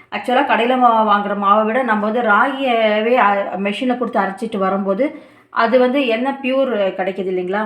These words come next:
இது வந்து, ஆ, மெஷின்லேருந்து அரைச்சிட்டு வந்த மாவு. இது அதுக்கு வந்து தேங்காய், கொஞ்சம் தேங்காய் நம்ம இஷ்டம், நெ-, எவ்வளோ வேணால் போட்டுக்கலாம். தேங்காய், நாட்டு சர்க்கரை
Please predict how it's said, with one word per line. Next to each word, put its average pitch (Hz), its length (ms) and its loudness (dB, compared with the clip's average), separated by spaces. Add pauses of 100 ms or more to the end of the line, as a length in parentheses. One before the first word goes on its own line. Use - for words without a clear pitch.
(340)
இது 220 180 -4
வந்து, 214 200 0 (120)
ஆ, 208 80 -2 (640)
மெஷின்லேருந்து 208 440 0
அரைச்சிட்டு 180 320 -4
வந்த 175 120 -4
மாவு. 175 300 -2 (400)
இது 247 280 0 (480)
அதுக்கு 208 280 -4
வந்து 220 220 0 (460)
தேங்காய், 240 500 -4 (400)
கொஞ்சம் 233 200 -8
தேங்காய் 277 400 4
நம்ம 233 160 0
இஷ்டம், 269 300 -2 (100)
நெ-, 202 200 0
எவ்வளோ 208 240 2
வேணால் 226 260 0
போட்டுக்கலாம். 208 440 -4 (1500)
தேங்காய், 247 420 0 (840)
நாட்டு 214 240 -4
சர்க்கரை 226 300 -2